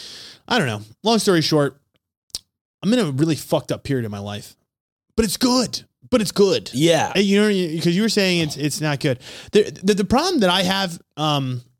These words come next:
Speaker 1: is, like, I just, I need to stop causing drama for myself with the women.
Speaker 2: I feel like that's gonna be impossible.
Speaker 1: That's the problem. Okay, that's what I'm trying to solve. You're
Speaker 2: Just,
Speaker 1: telling me
Speaker 2: like,
Speaker 1: it's
Speaker 2: holding your
Speaker 1: impossible?
Speaker 2: tongue?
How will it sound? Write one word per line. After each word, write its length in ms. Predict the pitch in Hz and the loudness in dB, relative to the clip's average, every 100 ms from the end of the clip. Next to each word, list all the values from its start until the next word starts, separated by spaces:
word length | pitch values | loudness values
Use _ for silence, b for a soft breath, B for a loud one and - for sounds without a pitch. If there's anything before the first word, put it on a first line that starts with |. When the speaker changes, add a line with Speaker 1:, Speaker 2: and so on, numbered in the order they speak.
| _ - 180 | _ -2 2
Speaker 1:
is, 120 | 175 | 2
like, 200 | 175 - | 2 0
I 80 | 180 | -2
just, 400 | 247 - - B B B - | 0 -2 -8 B B B 0
I 100 | 208 | 2
need 100 | 285 | 2
to 80 | |
stop 240 | - 208 165 | 2 0 0
causing 320 | 185 180 165 | 2 4 4
drama 320 | 139 160 160 | 2 2 0
for 200 | 151 156 | 0 0
myself 420 | 160 156 175 175 | 2 2 2 0
with 520 | - 123 156 165 - - | -4 0 4 4 0 -6
the 160 | 117 131 | 0 0
women. 340 | 104 90 85 _ _ _ _ _ _ _ _ _ | 0 -8 -14 _ _ _ _ _ _ _ _ _
Speaker 2:
I 80 | 95 | -8
feel 180 | 120 156 | -2 0
like 120 | 131 | 2
that's 220 | 135 107 147 | 0 -2 0
gonna 120 | 139 | 0
be 100 | 98 | -2
impossible. 640 | 87 95 101 107 98 - B B | -6 -6 -4 -4 -10 -16 B B
Speaker 1:
That's 280 | - 247 - | 0 0 0
the 100 | 220 | -2
problem. 420 | - 233 254 165 175 | 2 2 2 0 2
Okay, 260 | 196 220 | 2 0
that's 340 | 131 170 220 240 | 0 0 0 2
what 60 | |
I'm 80 | 214 | 2
trying 140 | 202 | 2
to 40 | 156 | 0
solve. 460 | 175 135 101 - - _ _ _ _ _ _ _ _ _ _ | 0 -2 -4 -12 -18 _ _ _ _ _ _ _ _ _ _
You're 200 | 190 220 | 2 4
Speaker 2:
Just, 100 | 156 254 | 4 4
Speaker 1:
telling 160 | 285 - | 6 4
me 40 | |
Speaker 2:
like, 0 | |
Speaker 1:
it's 160 | 269 185 | 4 6
Speaker 2:
holding 340 | 202 202 233 226 | 6 8 8 8
your 100 | 214 | 6
Speaker 1:
impossible? 640 | 262 294 185 233 | 6 6 6 6
Speaker 2:
tongue? 20 | 302 | 4